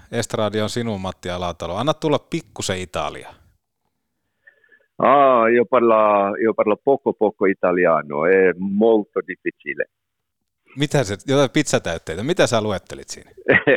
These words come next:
Speaker 2: <laughs> Mä sanoin, että mä puhun aika vähän italiaa, että se on aika monimutkainen kieli
Speaker 1: <laughs>
Speaker 2: skandinaaville. <laughs>
Speaker 1: Toi on loistavaa, toi on loistavaa.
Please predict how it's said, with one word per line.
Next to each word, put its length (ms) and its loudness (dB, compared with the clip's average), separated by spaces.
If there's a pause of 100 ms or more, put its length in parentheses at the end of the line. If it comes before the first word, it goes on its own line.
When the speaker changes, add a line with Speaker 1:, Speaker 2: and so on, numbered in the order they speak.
Speaker 2:
<laughs> 560 0
Mä 160 2
sanoin, 160 2
että 140 -4
mä 100 2
puhun 280 2 (300)
aika 240 2
vähän 220 4
italiaa, 540 2
että 160 -14
se 80 0
on 60 4
aika 180 0
monimutkainen 720 -4
kieli 220 0 (400)
Speaker 1:
<laughs> 400 -2
Speaker 2:
skandinaaville. 800 0 (340)
<laughs> 320 -2
Speaker 1:
Toi 200 2
on 100 2
loistavaa, 520 0
toi 200 -2
on 100 0
loistavaa. 480 -4